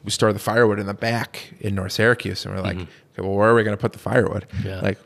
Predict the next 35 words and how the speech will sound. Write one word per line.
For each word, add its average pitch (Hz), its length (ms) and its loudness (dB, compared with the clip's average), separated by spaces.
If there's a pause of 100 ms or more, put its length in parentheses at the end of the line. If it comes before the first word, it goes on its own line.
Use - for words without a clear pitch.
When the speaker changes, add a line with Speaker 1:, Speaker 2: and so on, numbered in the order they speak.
(200)
Speaker 1:
"Oh, 127 120 2
we're 117 120 4
gonna 113 140 4
put 131 140 4
it 127 60 4
inside, 131 400 2
I 107 60 2
guess, - 440 0
<laughs> - 0 -
'cause - 300 2
Speaker 2:
Yeah. 139 60 6
Speaker 1:
we 139 60 8
don't 135 180 6
have 147 160 4
anywhere 147 340 6
else 147 160 6
to 123 100 0
put 117 200 2
Speaker 2:
Yeah. 131 60 2
Speaker 1:
it." - 160 0 (320)
So 113 160 8
we're 120 240 8
gonna, 107 400 4
we're 117 160 4
gonna 107 140 2
put, - 340 2
like, 98 180 0 (760)
firewood 107 500 6
racks 104 480 2
basically 101 580 0
in 101 140 -4
the 101 80 -4
dining 101 360 -4
room, 92 460 -6
Speaker 2:
Yeah. 98 160 -8